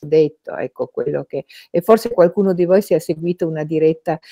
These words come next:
che c'è stata con, eh, Londra, in collegamento con Londra,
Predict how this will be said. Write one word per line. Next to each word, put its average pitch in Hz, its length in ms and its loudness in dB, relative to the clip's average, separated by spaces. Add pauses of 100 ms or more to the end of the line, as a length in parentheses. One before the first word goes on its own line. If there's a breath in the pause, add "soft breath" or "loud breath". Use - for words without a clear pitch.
(140)
che 165 120 -4
c'è 165 180 0
stata 170 640 -4
con, 160 440 -6
eh, 127 840 -6
Londra, 165 500 4
in 175 120 -2
collegamento 170 600 2
con 185 220 0
Londra, 175 440 0